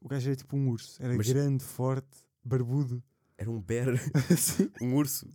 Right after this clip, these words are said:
Speaker 1: Sim.
Speaker 2: E, e o que estás a dizer que mulheres não podem, não podem ter pelos?
Speaker 1: Não,
Speaker 2: Puto, homofóbico
Speaker 1: não, não é,
Speaker 2: do caralho,
Speaker 1: não, não
Speaker 2: puto.
Speaker 1: era isso que eu estava a
Speaker 2: Eu
Speaker 1: dizer.
Speaker 2: odeio
Speaker 1: Só,
Speaker 2: pessoas
Speaker 1: eu
Speaker 2: como
Speaker 1: só
Speaker 2: tu,
Speaker 1: ta-,
Speaker 2: pá.
Speaker 1: puto, o gajo era, se aquilo era
Speaker 2: Puto,
Speaker 1: uma,
Speaker 2: tá-, estás-te a
Speaker 1: se era
Speaker 2: enterrar, estás-te a enterrar, pá.
Speaker 1: Não, mas calma, se era uma mulher, tipo,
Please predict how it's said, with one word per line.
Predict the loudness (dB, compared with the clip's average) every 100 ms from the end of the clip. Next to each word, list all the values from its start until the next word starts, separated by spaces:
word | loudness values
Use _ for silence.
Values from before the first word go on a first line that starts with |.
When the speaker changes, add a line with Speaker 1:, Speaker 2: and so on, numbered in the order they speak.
| -20 _
Speaker 1:
Sim. | -8 -8 -8 _ _ _ _ _ _ _ _ _ -20 -20 -14
Speaker 2:
E, | -10 -10 -10 -10
e | -12 _
o | -16
que | -12
estás | -8 -6
a |
dizer | -6
que | -4
mulheres | -2 0 -2 -2
não | -4
podem, | -4 -4
não | -4 -4 -6
podem | -2 -2
ter | -4
pelos? | -4 -6 -6 -16 _ _ _ _ _ _ _ _ _ _
Speaker 1:
Não, | 2 4 4
Speaker 2:
Puto, | 0 -6
homofóbico | -4 0 2 2 2
Speaker 1:
não, | 2
não | 2
é, |
Speaker 2:
do | 0
caralho, | -6 -6 -8 -4
Speaker 1:
não, | 0
não | 2
Speaker 2:
puto. | 4
Speaker 1:
era | 2
isso | 2
que | 0
eu |
estava | 0 2
a | 2
Speaker 2:
Eu |
Speaker 1:
dizer. | 2 2
Speaker 2:
odeio | 0
Speaker 1:
Só, | -2 -4
Speaker 2:
pessoas | -2
Speaker 1:
eu |
Speaker 2:
como | -2
Speaker 1:
só | 0 -4
Speaker 2:
tu, |
Speaker 1:
ta-, | -6 -12
Speaker 2:
pá. | -12 _ -12
Speaker 1:
puto, | -6 -2
o |
gajo | 0 2 4
era, | 2 2 -4 _ _ _ _ -4
se | -2
aquilo | 0 2
era | 6 6
Speaker 2:
Puto, | 6 4
Speaker 1:
uma, | -2
Speaker 2:
tá-, | -2
estás-te | 0
a |
Speaker 1:
se | 6
era | 8 10 8
Speaker 2:
enterrar, | 0
estás-te | -4 -2
a | -2
enterrar, | -2 -2
pá. | 2
Speaker 1:
Não, | 4
mas | 4 2
calma, | -2
se | 0 2
era | 4
uma | 6
mulher, | 6 6 2
tipo, | 0 -6